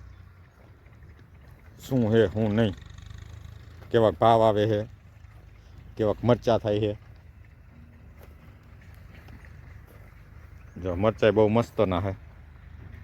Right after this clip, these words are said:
ક્વોલિટી એમ, બધું મોટું મરચું અને સારું આમ ફાફડા ટાઈપ. જો મસ્તની હે, વેરાયટી બધી સારી હતી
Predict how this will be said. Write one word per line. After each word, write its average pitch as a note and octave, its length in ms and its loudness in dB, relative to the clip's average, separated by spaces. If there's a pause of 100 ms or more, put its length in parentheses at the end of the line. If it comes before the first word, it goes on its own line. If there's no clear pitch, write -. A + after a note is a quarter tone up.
(340)
ક્વોલિટી A#2+ 520 2
એમ, - 60 -10 (260)
બધું G#2+ 240 -4
મોટું B2 320 0
મરચું A2+ 400 -2
અને G2+ 200 -4
સારું A2+ 280 4
આમ F2 120 -4 (1300)
ફાફડા A#2 400 2
ટાઈપ. D#2+ 220 -8
જો G#2 100 -4 (3750)
મસ્તની G2+ 540 -2
હે, A2 80 2 (1500)
વેરાયટી A#2 440 4
બધી G#2+ 220 2
સારી A2+ 240 2
હતી G#2 220 -4